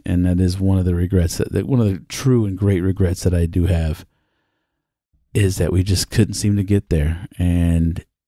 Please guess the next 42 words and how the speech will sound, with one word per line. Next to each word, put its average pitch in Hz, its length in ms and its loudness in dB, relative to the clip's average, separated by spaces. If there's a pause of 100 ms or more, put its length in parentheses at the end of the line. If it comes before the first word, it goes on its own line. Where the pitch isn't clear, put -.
(440)
I 104 160 0
don't 104 220 2
think 110 240 -2
I 101 80 2
have 104 100 0
to - 100 -20
tell 117 200 -2
you 113 100 2
how 110 220 0
that 113 260 0
turned 135 240 0
out 233 160 -4
for 95 180 -2
us. - 380 -6 (1200)
All 107 160 -2
joking 113 360 2
aside, 113 480 -2 (840)
what 104 160 2
I 90 100 -2
would 95 220 0
ask 87 280 -2
you 92 60 -2
to 92 140 0
do 87 340 -2 (100)
is 92 180 -2
to 92 100 -2
stop 90 300 0
whatever 95 280 0
you're 85 140 -2
doing, 82 320 -4
unless 104 260 2
you're 107 80 -2
driving, 87 400 0
of 78 100 -6
course. - 400 -12 (640)
Uh, - 80 -14
but 120 140 -4
reach 127 240 2
out 107 140 0
to - 80 -4
your 95 80 0
partner, 85 420 -2